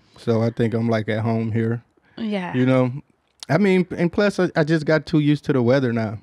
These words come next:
Speaker 1: Even though today is pretty foggy, shitty day. But no, I just, I can't.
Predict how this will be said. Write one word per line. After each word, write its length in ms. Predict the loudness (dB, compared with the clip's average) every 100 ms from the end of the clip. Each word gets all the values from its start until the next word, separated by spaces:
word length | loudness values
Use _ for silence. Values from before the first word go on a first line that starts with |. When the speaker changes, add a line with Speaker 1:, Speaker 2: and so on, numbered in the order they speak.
| _
Speaker 1:
Even 240 | 0 2 2
though 140 | 0
today 320 | 0 2 2
is 100 | 2
pretty 360 | 0 0 2 -2 _ _
foggy, 380 | 0 0 0 -6
shitty 380 | -4 -2 -2 0
day. 320 | 0 -2 -4 _ _ _ _ -20 _
But 360 | 0 4 4 2 _ _
no, 200 | -2 2
I 120 | 2
just, 320 | 0 -4 -4 -4
I 60 |
can't. 340 | -2 0 0